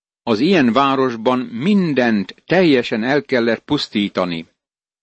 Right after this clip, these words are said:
Semmi se tapadjon kezedhez abból, ami kiirtandó, hogy így elforduljon rólad az Úr izzó haragja, és irgalmazzon neked, és irgalmában megszaporítson,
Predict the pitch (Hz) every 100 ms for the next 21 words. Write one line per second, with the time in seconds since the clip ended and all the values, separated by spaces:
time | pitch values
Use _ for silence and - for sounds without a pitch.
0 | _ _ _ _ _ _ _ _ _ -
1 | - 214 196 156 - 127 139 - 135 123
2 | 120 113 - 135 123 120 - 117 143 147
3 | 123 110 104 131 123 113 - 160 143 -
4 | 127 113 101 95 87 80 _ _ _ _
5 | _ _ _ - 104 117 139 127 190 185
6 | - 147 127 127 127 123 117 113 143 139
7 | 123 113 110 151 143 147 175 113 127 110
8 | 127 143 120 101 95 87 _ _ _ _
9 | _ - 120 - 196 196 131 127 117 113
10 | 98 113 107 123 135 107 85 80 _ _
11 | _ _ _ _ _ _ 117 110 156 165
12 | 135 143 135 131 127 123 123 185 - 147
13 | - 127 123 107 - 113 104 92